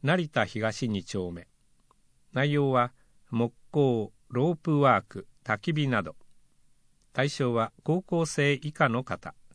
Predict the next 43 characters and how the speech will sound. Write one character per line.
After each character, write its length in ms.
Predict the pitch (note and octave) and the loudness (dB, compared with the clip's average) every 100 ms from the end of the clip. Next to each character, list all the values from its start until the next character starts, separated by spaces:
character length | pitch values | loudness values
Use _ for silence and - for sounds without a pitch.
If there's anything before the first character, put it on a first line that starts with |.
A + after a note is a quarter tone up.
| _ _ | _ _
参 260 | - C3 E3 | -6 -4 -2
加 120 | D#3+ | 0
費 120 | B2+ | 0
無 140 | D3+ G#2 | 0 -2
料。 320 | F2 D#2+ - - - - - - - _ _ | -4 -8 -14 -20 -20 -20 -20 -20 -20 _ _
申 140 | C3+ D#3 | -2 -2
し 60 | |
込 120 | - | 0
み 160 | C#3+ C#3 | 0 2
は 180 | B2 B2 | 2 0
当 200 | - B2+ | -2 0
日 300 | C3 A#2+ - | 0 -4 -6
直 120 | - A2+ | -6 -4
接 340 | - D3+ F3 | -4 -2 -4
会 220 | D3+ G#2 | -2 -2
場 300 | G2 F#2 F2 | -2 -4 -6
へ。 100 | E2+ - - - _ - - _ _ - | -10 -16 -20 -20 _ -20 -20 _ _ -12
問 160 | - C#3 | -2 2
い 80 | C#3+ | 2
合 40 | |
わ 60 | C3+ | 2
せ 140 | - | 0
は、 240 | A#2 A2 - _ - - | 2 0 -2 _ -20 -20
杉 380 | - - C3 E3+ | -12 -2 0 2
並 400 | D#3+ C#3+ C3+ B2 | 2 2 0 -2
根 140 | A#2+ A2 | -2 -4
っ 60 | - - | -4 -6
こ 200 | E3 D#3+ | 0 4
ワ 200 | C#3+ G2 | 4 4
ー 40 | |
ク、 260 | - F#2 - - - | -2 -14 -14 -18 -8
小 140 | A2 | 0
林。 560 | A#2+ C#3 A#2 - - - - - - _ _ _ _ - | 2 2 0 -4 -12 -14 -20 -20 -20 _ _ _ _ -6
電 260 | A2+ B2+ B2+ | 0 2 2
話、 160 | A#2+ - _ - - | 0 -2 _ -16 0
零 300 | B2+ E3+ F3+ | 2 2 0
七 360 | F3 E3 A2+ | 0 0 0
零 360 | G2 G2+ F2 - _ | 0 -2 -2 -10 _
六 340 | B2 A2+ - F3 | -4 -4 -2 -2
五 300 | E3+ D#3 B2+ | 2 2 2
一 260 | G2+ - | -2 -4
二 300 | C#3 C3+ G#2 | -2 0 0
の 180 | F2+ G#2 | -2 -8